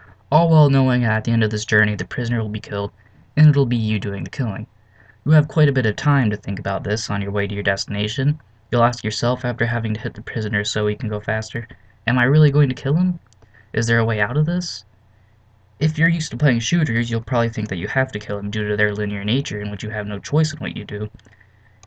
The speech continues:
You're just following instructions. The walk becomes more and more difficult as you think in despair over what's coming soon. Eventually, you'll reach the end and stop. You'll take aim. What I found was that there was no way I was going to shoot this person. I shot in the air, and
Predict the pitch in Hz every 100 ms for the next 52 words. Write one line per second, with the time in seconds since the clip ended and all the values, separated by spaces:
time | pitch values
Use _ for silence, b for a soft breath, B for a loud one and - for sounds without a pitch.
0 | _ 139 143 156 156 147 147 139 135 -
1 | 147 143 80 78 - - _ - 117 127
2 | 143 120 - 117 110 123 151 143 127 131
3 | 151 - 101 104 101 104 - 117 - 104
4 | 98 - - 117 104 101 98 101 - -
5 | 107 98 - 110 107 104 _ - 123 147
6 | 160 156 147 139 135 135 127 - 113 113
7 | 110 104 - 101 - - b b b -
8 | 131 - 120 113 98 101 110 - b b
9 | b - 135 156 156 151 151 113 107 -
10 | - 127 123 131 127 147 147 143 139 110
11 | 104 104 104 - 135 - - - - -
12 | - _ _ - 117 123 139 127 120 113
13 | 117 139 127 120 117 117